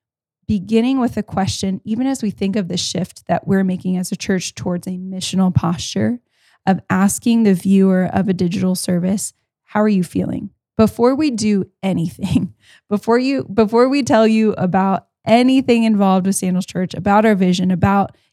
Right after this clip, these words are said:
the gospel, let's just ask you, like, "How are you feeling right now?" Um, and so we brought that experience together and made a version of a choose your own adventure where you could opt into the service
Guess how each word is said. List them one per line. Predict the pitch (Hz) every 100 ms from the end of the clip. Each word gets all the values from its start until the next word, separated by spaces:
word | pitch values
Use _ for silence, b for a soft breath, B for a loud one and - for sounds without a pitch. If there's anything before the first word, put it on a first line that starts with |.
| _
the | 180
gospel, | 196 185 180 - - -
let's | 220 240
just | 311 359
ask | 330 -
you, | 226 247
like, | 208 185
"How | - 233
are | 254
you | 214 214
feeling | 208 190 202 175
right | 170 180
now?" | - - 185 - _ _ _ _
Um, | 202 190 180 175 - -
and | 214
so | - 226 220 214 202 -
we | 185 220 214 208 _ -
brought | 196 196 208
that | 233
experience | 208 - - 196 214 -
together | 202 185 185 185 208 -
and | 208 208
made | 208 214 220 208 - _ _ _ _ _ _ _ _ -
a | 214 202
version | 175 196 220 247 214 196
of | 185
a | 180
choose | - 202 180
your | 185
own | - 190
adventure | 180 180 185 180 - 196 226
where | 214
you | 202 202
could | 220 196 -
opt | 190 226 -
into | 202 208 208 180
the | 180
service | - 196 202 185 185